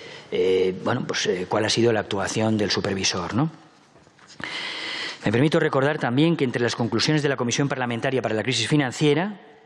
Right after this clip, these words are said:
publicadas hace poco, eh, a principios de dos mil diecinueve, en línea con las recomendaciones internacionales, estaba la necesidad de reforzar la supervisión financiera, dotando a la C N M V de instrumentos inspectores y sancionadores más potentes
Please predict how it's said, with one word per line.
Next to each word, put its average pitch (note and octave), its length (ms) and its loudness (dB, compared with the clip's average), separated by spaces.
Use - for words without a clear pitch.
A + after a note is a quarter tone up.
publicadas A#2 640 -2
hace F#2 180 -8
poco, F#3+ 440 -2
eh, A2 140 -6
a - 40 -4
principios B2 360 0
de A2 80 0
dos G2+ 100 0
mil G#2 100 0
diecinueve, C3+ 560 2
en A#2+ 160 4
línea D#3+ 240 6
con A2 80 -4
las G#2 100 -2
recomendaciones G#2+ 520 -2
internacionales, C3+ 1000 0
estaba D#3 580 -2
la C#3 120 0
necesidad B2 420 0
de D#3 80 2
reforzar D3 480 0
la C3 80 -2
supervisión A#2 400 0
financiera, D#3+ 580 2
dotando E3 420 2
a C#3 40 4
la B2 100 0
C D#3+ 80 -2
N D#3 60 2
M D3 140 2
V C#3+ 180 4
de B2+ 60 0
instrumentos C#3 440 0
inspectores D3+ 800 0
y - 40 -8
sancionadores B2+ 640 0
más D#3+ 140 0
potentes D#3 600 2